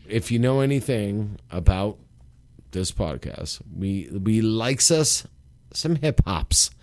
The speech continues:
some hippities and some hoppities. Um, and, um, that's goddamn no lie. This kid, I called this kid, um,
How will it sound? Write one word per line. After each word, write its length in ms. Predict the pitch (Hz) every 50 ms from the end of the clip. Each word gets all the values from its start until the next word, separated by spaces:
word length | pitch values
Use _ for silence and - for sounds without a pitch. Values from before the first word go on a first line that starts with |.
| - - - - - - -
some 320 | - - - 139 110 107
hippities 760 | 98 - - 151 147 - 185 185 208 220 240 277 254 - - - - - - - - -
and 140 | - 139 139
some 180 | - 147 151 147
hoppities. 840 | 117 117 151 147 131 - - 78 65 - 50 - - - - - - - - - - - - - - - - - -
Um, 380 | 95 104 107 110 107 107 107 - - -
and, 480 | 117 117 117 117 117 117 113 110 110
um, 400 | 117 113 110 107 101 98 98 90 - - - - - -
that's 440 | - 117 120 - - - - - - - - - - - -
goddamn 480 | - 131 127 131 120 101 127 120 110 113
no 140 | 113 110 110
lie. 400 | 110 104 101 95 90 76 69 - - - - - - - - - - -
This 360 | - 101 135 165 185 170 -
kid, 640 | - - - 185 180 175 170 170 170 170 160 - - - - -
I 140 | 123 151
called 440 | 160 - - 180 190 196 196 175 147
this 260 | 135 147 147 127 -
kid, 600 | - - - 139 135 135 135 135 131 117 110 101 - _ _ - -
um, 580 | 95 104 101 98 98 98 95 92 95 95 95